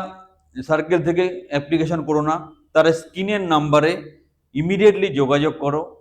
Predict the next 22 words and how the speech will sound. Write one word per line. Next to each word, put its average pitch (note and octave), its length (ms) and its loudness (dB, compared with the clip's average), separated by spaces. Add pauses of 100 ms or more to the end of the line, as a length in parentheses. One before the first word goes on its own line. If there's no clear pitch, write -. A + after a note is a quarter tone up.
(180)
আমাদের E3 360 -2
কিন্তু E3+ 280 -8 (420)
এই D#3+ 140 0
সপ্তাহের F#3 420 0
মধ্যেই E3 320 0
জয়েন C3+ 280 0
করাতে A#2+ 280 0
হবে। F#2+ 160 -14 (180)
তাই C#3 140 -2 (100)
যে G3 180 8
বা G#3 80 8 (100)
যারা G3+ 160 6 (200)
already F3 380 2 (540)
সিস্টেমের F#3 520 -2
সাথে F#3 160 2 (120)
সংযুক্ত D3+ 400 -2 (140)
আছো E3+ 240 2
আমাদের C#3+ 300 -2
ট্রেনিং D3+ 340 -6
প্রোগ্রামে E3 420 -2 (140)
অথবা D3+ 280 -2 (400)
আমাদের C3 220 -8